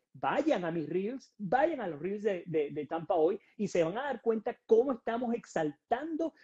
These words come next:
la cultura de nuestra hispanidad, incluyendo los venezolanos, por cierto.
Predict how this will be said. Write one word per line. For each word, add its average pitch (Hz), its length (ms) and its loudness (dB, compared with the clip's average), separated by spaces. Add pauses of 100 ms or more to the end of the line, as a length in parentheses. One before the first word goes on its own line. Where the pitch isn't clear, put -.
la 185 240 2
cultura 247 640 4
de 196 140 4
nuestra 208 480 2
hispanidad, 151 500 0
incluyendo 202 440 2
los 196 100 2
venezolanos, 170 540 2
por 135 160 2
cierto. 240 460 2